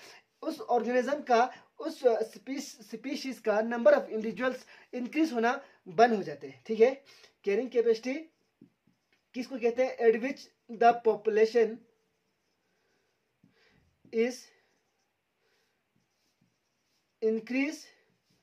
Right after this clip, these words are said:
with constant rate, constant rate। Total rate रुक नहीं जाते हैं, बढ़ तो जाते हैं लेकिन constant rate से बढ़ जाते हैं, ठीक है? ना ज्यादा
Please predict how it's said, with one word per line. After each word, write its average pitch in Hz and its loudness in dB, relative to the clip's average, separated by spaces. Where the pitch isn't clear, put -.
with 240 0
constant 226 2
rate, 185 -6
constant 185 -10
rate। 160 -10
Total 220 0
rate 285 -4
रुक 277 -6
नहीं 320 -8
जाते 233 4
हैं, 240 -4
बढ़ 254 6
तो 285 -4
जाते 262 2
हैं 285 -4
लेकिन 285 -6
constant 262 -2
rate 269 0
से 233 0
बढ़ 175 0
जाते 151 -8
हैं, 139 -20
ठीक 233 0
है? 269 2
ना 220 2
ज्यादा 240 2